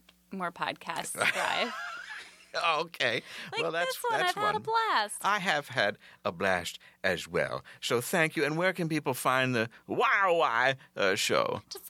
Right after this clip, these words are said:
Speaker 1: open up your podcast thingy and subscribe to
Speaker 2: Sure.
Speaker 1: Y O Y.
Speaker 2: Y O Y, and, uh, you'll be in for it,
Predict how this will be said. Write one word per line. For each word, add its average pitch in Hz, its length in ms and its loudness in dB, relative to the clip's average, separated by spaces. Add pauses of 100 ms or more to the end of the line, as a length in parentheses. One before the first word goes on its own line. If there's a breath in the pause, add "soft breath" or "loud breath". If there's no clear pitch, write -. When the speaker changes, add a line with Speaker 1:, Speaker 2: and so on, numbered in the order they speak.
Speaker 1:
open 302 220 0
up 294 160 0
your 277 80 0
podcast 208 540 -4
thingy 180 220 -6
and 165 100 -6
subscribe 170 460 0
to 165 280 -10
Speaker 2:
Sure. 247 100 -10
Speaker 1:
Y 302 440 2
O 240 160 2
Y. 214 260 2 (540)
Speaker 2:
Y 113 340 4
O 123 120 4
Y, 85 420 4 (400 loud breath)
and, 85 340 -2
uh, 85 60 -2
you'll 85 240 -2
be 80 240 -6
in 76 100 -4
for 69 300 0
it, - 100 -2